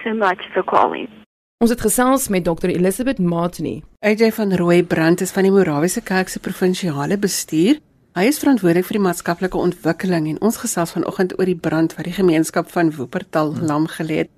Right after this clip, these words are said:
Speaker 3: Goeiemôre, A J.
Speaker 4: Goeiemôre, Lisel, en aan die luisteraars.
Speaker 3: A J, waar is Wuppertal en wat het gebeur met die Wuppertal brand?
Speaker 4: Lisel, baie dankie. Okay, so Wuppertal is geleë so f-,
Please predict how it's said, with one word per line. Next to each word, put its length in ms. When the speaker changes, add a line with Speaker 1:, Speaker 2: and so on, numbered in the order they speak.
Speaker 3:
Goeiemôre, 520
A 60
J. 300
Speaker 4:
Goeiemôre, 460
Lisel, 320
en 120
aan 220
die 120
luisteraars. 680
Speaker 3:
A 60
J, 220
waar 300
is 180
Wuppertal 680
en 160
wat 140
het 120
gebeur 460
met 100
die 80
Wuppertal 440
brand? 420
Speaker 4:
Lisel, 280
baie 180
dankie. 560
Okay, 340
so 260
Wuppertal 420
is 120
geleë 460
so 260
f-, 140